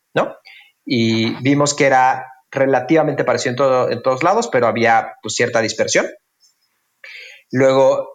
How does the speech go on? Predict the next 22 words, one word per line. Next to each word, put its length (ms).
eh, 480
tratamos 440
de 80
poner 320
un 180
pricing 540
que, 300
según 300
nosotros, 520
en 160
ese 160
momento 560
hacía 260
sentido 600
para 180
que 140
cubriera 400
los 200
costos 460
y 60
generara 340
rentabilidad. 520